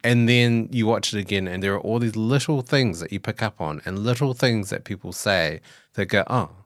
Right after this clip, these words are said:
okay, that makes sense now." I mean, even, <sighs> okay, before we go into the characters, we haven't even touched on the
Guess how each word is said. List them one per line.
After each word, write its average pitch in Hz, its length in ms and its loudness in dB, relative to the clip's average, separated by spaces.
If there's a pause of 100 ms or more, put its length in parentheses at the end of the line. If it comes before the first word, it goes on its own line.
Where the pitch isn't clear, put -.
(160)
okay, - 340 -10
that 95 140 -8
makes 85 200 -10
sense - 360 -12
now." - 280 -16 (400)
I 131 40 4
mean, 139 220 6
even, 156 520 6 (600)
<sighs> - 20 -10 (640)
okay, 98 300 -2 (440)
before 156 440 6
we 160 100 8
go 135 240 6
into 107 520 2 (180)
the 104 100 -4
characters, 82 760 -4
we 113 140 0
haven't 143 200 4
even 104 200 2
touched - 500 -2
on 87 160 -4
the 87 120 -10